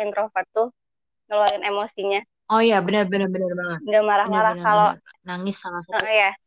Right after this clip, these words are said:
Speaker 1: kalau
Speaker 2: Benar.
Speaker 1: ekstrovert tuh lebih ke marah-marah gitu lah ya.
Speaker 2: Iya, benar
Speaker 1: Iya.
Speaker 2: banget.
Speaker 1: <laughs>
Speaker 2: Langsung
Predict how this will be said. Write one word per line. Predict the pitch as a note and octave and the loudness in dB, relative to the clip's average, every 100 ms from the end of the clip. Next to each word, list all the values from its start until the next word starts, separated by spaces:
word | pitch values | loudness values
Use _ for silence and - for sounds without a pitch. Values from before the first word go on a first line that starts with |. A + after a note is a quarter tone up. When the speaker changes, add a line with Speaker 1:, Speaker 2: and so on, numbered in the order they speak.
| _ _ - | _ _ 0
Speaker 1:
kalau | G#3+ G#3 A#3+ - | 2 4 2 2
Speaker 2:
Benar. | G3+ G#3+ | 2 2
Speaker 1:
ekstrovert | A3 G#3+ - | 2 0 4
tuh | B3+ C4 C#4 _ - | 6 4 2 _ 2
lebih | G#3+ G#3+ A#3 | 4 4 2
ke | - G#3 | -2 0
marah-marah | G#3 A3+ G3+ G3+ A3 G3+ | 0 0 2 2 2 -2
gitu | - F#3 | -4 -2
lah | F3 F#3 | 2 2
ya. | G#3+ - _ _ _ _ _ _ _ _ _ _ _ _ _ _ _ G3+ | 0 -6 _ _ _ _ _ _ _ _ _ _ _ _ _ _ _ -4
Speaker 2:
Iya, | F#3 F3+ E3+ | 0 2 2
benar | F#3 F#3+ | 2 2
Speaker 1:
Iya. | F3+ | 4
Speaker 2:
banget. | F3 F3 E3+ E3+ | 2 2 0 -2
Speaker 1:
<laughs> | - _ _ - _ _ _ _ | -8 _ _ -20 _ _ _ _
Speaker 2:
Langsung | F3 - F#3 | -20 -14 -12